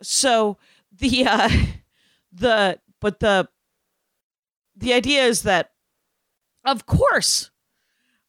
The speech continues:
of course, uh, Buddhism is about non-attachment, but not like that. It means don't be attached to material goods. Don't be attached to s-, success is defined by you know, Time magazine,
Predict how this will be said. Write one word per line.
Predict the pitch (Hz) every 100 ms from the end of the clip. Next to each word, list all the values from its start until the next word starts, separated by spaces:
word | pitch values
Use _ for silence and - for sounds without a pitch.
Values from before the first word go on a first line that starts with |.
| -
of | 254 226
course, | - - 392 330 - - -
uh, | 208 196 190 170 160 _ _ _ _ _ _ _ _ _
Buddhism | - 240 226 196 185
is | 170
about | 170 180
non-attachment, | 180 170 175 190 175 - 185 -
but | 220 -
not | 214 220 226 -
like | 185 190 185 -
that. | 147 135 - - _
It | 220 226
means | 226 233 202
don't | 233 220
be | 220
attached | 208 - 202 196 -
to | 196
material | 175 - - 214 208 190
goods. | 165 180 170 -
Don't | 202 180
be | 185
attached | 175 185 180 175 - - _ _ _ _ _
to | - 214
s-, | - - -
success | - - 233 - - 233 226 -
is | 196 -
defined | 180 - 196 190 196 202 208 -
by | 175 175 170 165 - _ _ _
you | 254 247
know, | 180 180
Time | - 220 220 202
magazine, | 190 196 196 - 185 185 180 185